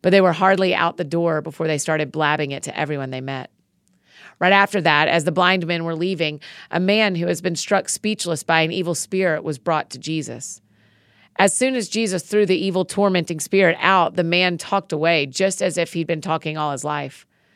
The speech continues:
The people were up on their feet, applauding. "There's never been anything like this in Israel." The Pharisees were left sputtering, "Smoke and mirrors. It's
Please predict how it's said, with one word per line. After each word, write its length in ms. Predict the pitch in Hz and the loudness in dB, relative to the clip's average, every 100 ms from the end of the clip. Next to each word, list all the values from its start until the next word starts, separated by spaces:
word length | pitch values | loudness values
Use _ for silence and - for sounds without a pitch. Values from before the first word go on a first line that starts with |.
| _ _ _ _ _ _ - | _ _ _ _ _ _ -8
The 60 | - | -2
people 340 | 226 - 208 | 0 2 2
were 320 | 185 180 175 - | 4 4 2 2
up 180 | 190 185 | 4 4
on 120 | 185 | 2
their 100 | 175 | 2
feet, 320 | - 233 185 - | 2 0 0 -2
applauding. 640 | - - 202 185 147 135 _ _ _ | -2 4 4 4 2 -6 _ _ _
"There's 220 | 196 185 | 0 0
never 300 | 226 247 269 | 2 4 4
been 220 | 208 196 196 | 4 2 0
anything 420 | 226 247 233 214 196 | -2 -2 0 -2 0
like 240 | 208 - | -2 0
this 180 | 190 - | -4 -2
in 120 | 175 | -4
Israel." 580 | 185 180 202 151 127 151 _ _ _ _ _ _ - | -4 -2 -4 -4 -6 -14 _ _ _ _ _ _ -10
The 80 | 139 | -2
Pharisees 580 | 196 190 185 180 151 | 4 4 4 2 -4
were 80 | 160 | -2
left 240 | 165 160 - | 0 0 -2
sputtering, 680 | - - 165 160 143 139 135 | -10 -2 0 2 -2 -4 -6
"Smoke 380 | - 160 160 151 | -4 -4 -4 -6
and 120 | 143 | -6
mirrors. 460 | 147 143 135 127 | -4 -4 -6 -8
It's 220 | 143 - | -10 -12